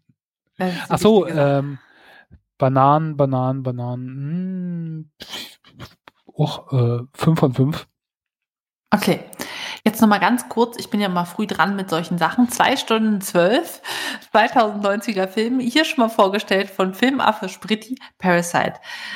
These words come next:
Speaker 1: Ähm, auch ein bisschen auf deine Empfehlung hin habe ich mir den Film angeschaut. Noch mal ganz kurz. Es geht um eine südkoreanische Familie mit, äh, Mutter, Vater, Sohn und Tochter, die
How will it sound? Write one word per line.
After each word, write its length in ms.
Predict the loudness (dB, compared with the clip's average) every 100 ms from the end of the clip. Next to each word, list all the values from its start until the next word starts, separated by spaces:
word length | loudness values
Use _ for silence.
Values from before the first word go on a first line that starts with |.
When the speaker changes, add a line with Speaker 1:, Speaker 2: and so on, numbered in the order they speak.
| -16 _ 2
Speaker 1:
Ähm, 420 | 4 4 2 -2 -4
auch 160 | -2
ein 40 | -2
bisschen 180 | 0
auf 160 | 0 2
deine 220 | 0 0
Empfehlung 420 | -2 -2 0 4
hin 240 | 4 4 2
habe 140 | -2
ich 80 | -2
mir 100 | -4
den 140 | -4 -4
Film 220 | -2 0
angeschaut. 600 | 2 2 2 2 2 -2
Noch 120 | -4
mal 80 | -2
ganz 260 | -2 -4 -6
kurz. 300 | -4 -4 -6
Es 140 | -4
geht 200 | -2 -2
um 120 | -4
eine 340 | 0 2 2 2
südkoreanische 800 | -2 0 2 4 4 2 -2 -4
Familie 760 | -2 0 0 0 0 2 4
mit, 520 | 4 2 -2 -10 -6 -4
äh, 320 | 0 2 2
Mutter, 300 | 0 0 2
Vater, 320 | 2 2 0
Sohn 200 | 0 0
und 160 | 0 2
Tochter, 440 | 0 2 0 0 -2 -14 -16 -18 _ -2
die 400 | 2 2 0